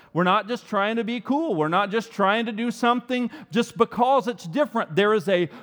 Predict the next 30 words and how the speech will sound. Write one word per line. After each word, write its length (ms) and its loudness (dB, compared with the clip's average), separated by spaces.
purpose. 560 0
There 220 2
is 140 -2
a 60 2
reason 600 0
behind 480 2
it, 320 -2
because 320 2
we 300 4
have 200 2
a 60 -2
conviction 580 -2
and 160 2
a 60 4
belief 500 0
that 240 4
we 240 2
want 200 0
to 60 4
reach 440 0
people 380 0
in 180 0
this 200 0
area 360 2
that 160 -2
no 220 4
one 180 0
else 260 0
is 160 -8
reaching. 540 -6